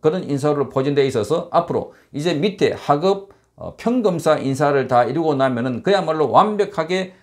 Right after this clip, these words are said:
검찰이 장악되고 다음 삼월 구일 날,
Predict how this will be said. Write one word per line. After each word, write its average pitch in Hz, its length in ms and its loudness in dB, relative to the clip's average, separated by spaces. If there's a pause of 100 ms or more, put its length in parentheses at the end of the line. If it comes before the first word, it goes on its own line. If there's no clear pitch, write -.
(140)
검찰이 143 480 0
장악되고 127 760 -2 (220)
다음 135 360 2
삼월 165 440 -2
구일 143 240 0
날, 98 260 -2